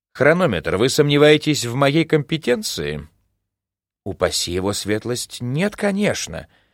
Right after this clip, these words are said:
Просто, хронометр, прежде чем идти сюда, вам бы следовало ознакомиться с новой редакцией протокола,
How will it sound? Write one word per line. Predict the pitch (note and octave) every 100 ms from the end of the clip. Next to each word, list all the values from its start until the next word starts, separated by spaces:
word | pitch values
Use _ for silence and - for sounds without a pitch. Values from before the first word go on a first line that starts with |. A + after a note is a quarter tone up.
| _
Просто, | - F3 E3 - F3 D#3 - _ _ _
хронометр, | - F3 G3 C#3+ F#2+ G2+ F#2+
прежде | C#3+ E3+ C#3 D#3
чем | - D#3+ D#3+
идти | F3 D#3 - A3
сюда, | - G2+ D2 B1+ A1 _ _ _ _ _ -
вам | D#3 F#3
бы | E3
следовало | E3 E3+ F#3 E3+ D#3+ D#3
ознакомиться | C3 D3+ D3+ F#3+ F3+ - D3
с | -
новой | E3 F3 D3+
редакцией | C#3+ C#3+ E3 - D3+
протокола, | C#3+ D3 D3 E3+ - G#2+ C#2 A1+